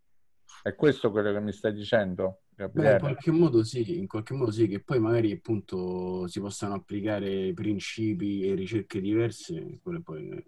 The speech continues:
Speaker 2: ovviamente è sempre diverso. Proprio a
Speaker 1: Ecco,
Speaker 2: livello
Speaker 1: ma,
Speaker 2: con-,
Speaker 1: ma per
Speaker 2: di
Speaker 1: esempio
Speaker 2: costruzione.
Speaker 1: Ecco, ma per esempio,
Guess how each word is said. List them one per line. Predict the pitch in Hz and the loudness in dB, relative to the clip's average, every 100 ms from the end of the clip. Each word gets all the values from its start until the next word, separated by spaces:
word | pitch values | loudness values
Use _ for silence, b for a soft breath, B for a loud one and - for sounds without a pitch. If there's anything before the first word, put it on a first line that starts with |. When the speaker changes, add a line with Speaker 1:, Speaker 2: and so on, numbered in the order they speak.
| 349 - | -20 -16
Speaker 2:
ovviamente | - 160 330 - 147 | -12 -8 -8 -8 -14
è | |
sempre | - - 104 92 90 | -16 -16 -8 -6 -2
diverso. | 90 87 85 - - - - _ _ _ _ _ _ _ _ _ _ _ _ _ _ _ | 0 -2 -4 -10 -18 -20 -20 _ _ _ _ _ _ _ _ _ _ _ _ _ _ _
Proprio | - 120 117 117 | -2 2 4 6
a | |
Speaker 1:
Ecco, | 113 | 6
Speaker 2:
livello | 117 120 | 8 6
Speaker 1:
ma, | 127 | 4
Speaker 2:
con-, | - - - - - | 2 -2 -6 -14 -2
Speaker 1:
ma | 143 147 | 4 6
per | 143 175 | 10 10
Speaker 2:
di | |
Speaker 1:
esempio | 170 147 117 - 117 | 10 8 6 4 4
Speaker 2:
costruzione. | 117 - 113 101 - 117 107 98 92 - 87 - - - - _ _ _ _ | 4 2 -6 -6 -2 2 2 2 -4 -4 -6 -10 -20 -20 -20 _ _ _ _
Speaker 1:
Ecco, | - 107 - | 4 4 4
ma | 123 135 | 0 0
per | - 180 | 4 4
esempio, | 156 110 95 92 - 92 92 | 6 2 -2 -2 -4 -6 -6